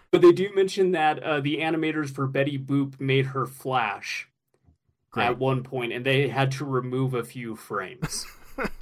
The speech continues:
Speaker 1: They were like, they, they did that all the time back in the day because you couldn't, like, slow animation down frame by frame and catch stuff like that. But then by the time Roger Rabbit came around,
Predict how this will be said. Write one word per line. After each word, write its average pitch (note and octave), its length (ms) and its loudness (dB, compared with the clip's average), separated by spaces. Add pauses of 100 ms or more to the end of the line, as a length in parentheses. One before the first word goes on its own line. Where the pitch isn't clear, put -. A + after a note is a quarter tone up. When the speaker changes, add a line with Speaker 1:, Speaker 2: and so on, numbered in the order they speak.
(1300)
Speaker 1:
They F3+ 120 10
were F3 100 10
like, D#3 300 4
they, D#3 720 2
they D3+ 240 2
did D#3+ 240 2
that D#3+ 180 6
all C3+ 280 -2
the D#3+ 100 -2
time D3+ 320 -2
back B2+ 240 -2
in C3+ 80 -8
the C3+ 60 -2
day E3+ 300 2
because B2 600 -8
you A#2 200 -16
couldn't, B2+ 380 -6
like, B2 260 -4
slow C3 440 -4
animation C3 540 -4
down B2+ 260 -2
frame C3 200 -6
by A#2+ 140 -6
frame D3+ 300 -4
and A2 120 -8
catch G#3+ 260 -8
stuff - 420 -8
like A2 220 -10
that. A#2 280 -2
But B2+ 160 -8
then B2 140 -8
by A#2+ 120 -6
the A#2+ 80 -10
time C3+ 240 -4
Roger B2+ 260 -4
Rabbit F#3 260 0
came D3+ 200 -4
around, C3 400 -2